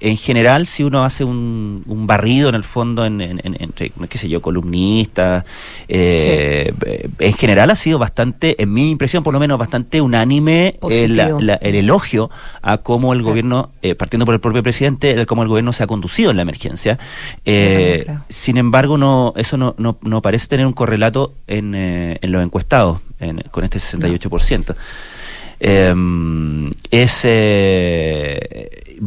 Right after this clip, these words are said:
Speaker 2: y bueno, y, y también está el tema de, eh, la percepción de las personas sobre, eh, lo que, el, cómo debe funcionar el país más institucionalmente. Un ochenta y siete por ciento dice que el país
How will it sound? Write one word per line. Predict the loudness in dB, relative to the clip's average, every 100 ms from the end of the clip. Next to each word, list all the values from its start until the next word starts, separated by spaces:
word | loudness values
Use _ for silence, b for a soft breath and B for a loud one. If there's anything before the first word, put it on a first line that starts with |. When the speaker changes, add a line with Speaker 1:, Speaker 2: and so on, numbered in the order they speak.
| 0
Speaker 2:
y | 4
bueno, | 4 4
y, | 0 0 -2 -2
y |
también | -2 0 2 0
está | 0 2 4 2
el | 0
tema | -2 0 0
de, | 2 2 2 0 -2
eh, | -2 -2 -2 -2 -2
la | -4
percepción | -4 -6 -6 -2 0
de | 0
las | 0
personas | -2 -2 0 0
sobre, | 0 2 2 2 0 B B B
eh, | -2 2 4 4 2 0 -2
lo | 0 0
que, | -2 -4
el, | -4
cómo | -4 0 2
debe | 2 4 4 2 0 -4
funcionar | -6 -6 -6 -2 0 2 4 4 2 -2
el | -4 -2
país | 0 0 2
más | 2
institucionalmente. | 0 -2 -4 -2 0 2 2 0 -2
Un | -4 -4
ochenta | -4 -4 -4
y |
siete | -2 0
por | 0
ciento | -2 -2 0
dice | -2 -2
que |
el | -2
país | 0 0 0